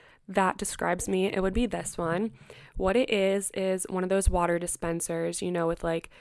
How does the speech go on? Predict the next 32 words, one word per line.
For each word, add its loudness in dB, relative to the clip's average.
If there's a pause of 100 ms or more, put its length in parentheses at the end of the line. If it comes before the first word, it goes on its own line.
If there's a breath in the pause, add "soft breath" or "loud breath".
(120)
the -2
jug 2
of 2
water 4
on 2
top -2
of -2
it, 2
and -4
you, -2
it -4
has 0
two -2
spouts. 4
You -2
can -2
choose, -2
like, -4
hot 2
or -4
cold. 6 (680 loud breath)
So 4
it's 2
a 2
print 2
of 0
that, 0 (480 loud breath)
but 8
the 0
water 4
jug 4
that -2